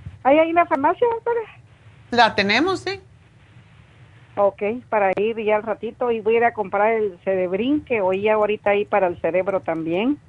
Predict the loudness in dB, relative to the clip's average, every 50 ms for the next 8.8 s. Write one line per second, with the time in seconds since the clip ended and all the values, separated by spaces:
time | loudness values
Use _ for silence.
0 | -8 -2 0 2 2 0 -2 -2 -2 0 -2 -2 -4 -8 -12 -16 -20 _ _ 8
1 | 8 8 8 4 0 -2 0 0 0 2 4 6 8 8 8 8 6 0 0 0
2 | -2 -2 -2 -6 -2 -2 0 0 0 -2 -2 -4 -6 -6 -12 -20 -20 -20 -20 -20
3 | -20 -20 -20 -20 -20 -2 2 4 6 6 6 4 4 4 2 2 4 4 4 6
4 | 6 6 6 6 4 4 4 4 2 2 2 2 2 4 4 2 2 2 2 0
5 | 0 2 4 4 4 6 6 6 4 4 4 0 -6 -4 -2 -2 2 2 2 2
6 | 2 2 4 6 6 6 6 4 0 2 2 0 2 2 2 4 4 4 6 6
7 | 6 4 6 6 4 6 6 4 2 2 -2 -4 0 2 4 4 4 2 4 4
8 | 4 4 6 4 2 2 2 2 2 2 0 -4 -6 -6 -8